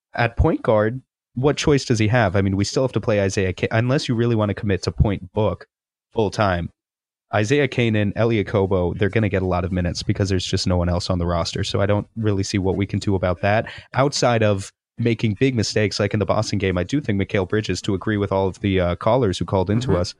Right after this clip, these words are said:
Speaker 1: I do agree Mikal Bridges should have been playing in that final stretch, because if Isaiah Canaan isn't gonna initiate, uh, initiate the offense, you want Mikal Bridges out there for his defense and just have Devin Booker running the show like he was already doing.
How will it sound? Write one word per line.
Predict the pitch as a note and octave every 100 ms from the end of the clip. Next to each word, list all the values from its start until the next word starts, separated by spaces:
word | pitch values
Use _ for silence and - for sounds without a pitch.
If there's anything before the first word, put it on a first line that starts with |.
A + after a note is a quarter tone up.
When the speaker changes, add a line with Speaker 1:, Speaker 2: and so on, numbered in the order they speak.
| _ -
Speaker 1:
I | D#3
do | G#3+
agree | D#3 - F#2
Mikal | G2 C3 A2
Bridges | G#2+ G#2 F#2
should | G#2
have | F2
been | F2+
playing | G2 F#2+
in | F2
that | F2
final | - F#2 F2+
stretch, | - G2 F2+ - - _ -
because | A2+
if | G#2 A2
Isaiah | G#2 A#2+ A2+
Canaan | - A2 F#2
isn't | F#2 G2
gonna | G2
initiate, | F#2 F#2 F#2+ F2+ - -
uh, | G2 F2
initiate | G2+ A2 - G2
the | G2
offense, | G2 A#2+ G2 F#2+
you | G2
want | F#2+ A2 F#2+
Mikal | - F#2
Bridges | G2+ F#2+ F#2
out | F#2+ F#2
there | F#2+
for | - F#2+
his | F2
defense | F#2 F#2 F#2 F2+ - - _ -
and | G2
just | G2
have | G2 F2+
Devin | F#2+ F#2 F2
Booker | F2 -
running | F2+ F2+ F2
the | F2+
show | - F2
like | F2 E2+
he |
was | F#2 F2+
already | F2+ E2+
doing. | - A#2+ A#2+